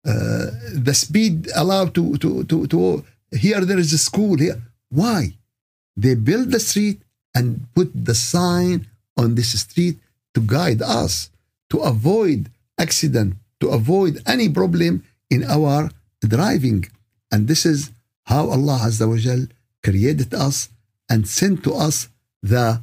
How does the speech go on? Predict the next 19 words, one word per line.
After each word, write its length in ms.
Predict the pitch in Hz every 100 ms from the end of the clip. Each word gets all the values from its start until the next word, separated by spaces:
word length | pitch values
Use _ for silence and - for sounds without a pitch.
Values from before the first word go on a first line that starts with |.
| - _
book, 480 | 110 147 190 - - _ _ -
sent 420 | 175 196 190 - -
to 100 | -
us 380 | 104 147 - - _ _
the 160 | 107 123
divine 760 | 127 110 185 202 196 196 - - _ _ _ _ _ _ _ _ _ _
method, 600 | 139 135 202 - 190 175 - _ _
method 560 | - 170 202 190 120 117
to 100 | 143
us, 440 | 262 214 - - - _ _ -
and 200 | 147 123
divine 640 | 127 147 202 202 208 - _
mythology 680 | 143 165 196 180 156 147 147 - - _
to 120 | 135
us 400 | - - 196 - - _ -
to 80 |
understand 840 | - 151 143 - - 175 175 175 165 - _
the 200 | 101 117
way 360 | 135 160 160